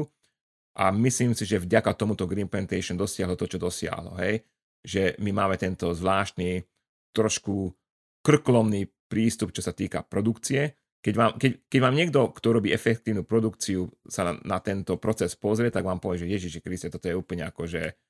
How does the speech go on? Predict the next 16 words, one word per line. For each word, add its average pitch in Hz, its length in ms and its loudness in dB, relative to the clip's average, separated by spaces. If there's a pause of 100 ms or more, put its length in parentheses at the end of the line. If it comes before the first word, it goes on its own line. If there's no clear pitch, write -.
(240)
šialené, 90 800 2
toto - 240 -6
je 85 160 -2
úplne 87 400 -4
akože, 87 300 -4 (100)
e, - 60 -10 (840)
nenormálne“, 104 800 0 (400)
ale 131 400 6 (160)
si - 80 -8
myslím, 113 320 2
že 95 80 -2
náš 90 320 -4
produkt 104 400 0
v 95 80 -2
tomto 90 240 -4 (400)
je, 78 240 -4